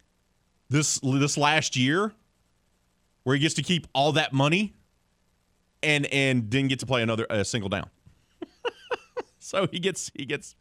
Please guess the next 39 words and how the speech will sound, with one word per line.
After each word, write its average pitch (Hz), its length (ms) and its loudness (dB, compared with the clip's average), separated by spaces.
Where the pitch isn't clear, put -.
he - 60 -20
gets - 180 -8
to 107 80 -4
have 95 200 -4
that. 62 180 -14
But 156 100 2
really, 147 360 2
it, 147 160 2
it, 147 220 0
it's 151 180 0
a 143 60 -2
ton 170 260 0
of 139 240 2
what 135 260 2
ifs 131 300 2
with 113 160 -2
his 110 180 -2
career, 90 440 -6
right? 85 260 -4
What 147 300 2
if 151 120 0
he 170 120 2
actually 156 320 0
won 139 300 2
the 127 100 2
starting 127 380 2
job 120 320 2
as 107 140 0
a 107 40 -2
freshman, 113 480 -2
which 104 140 -4
he 104 80 -2
nearly 101 300 0
did? 85 320 -2
Does 127 140 2
Joe 131 260 4
Burrow 127 400 4
even 113 240 2
arrive? 90 840 0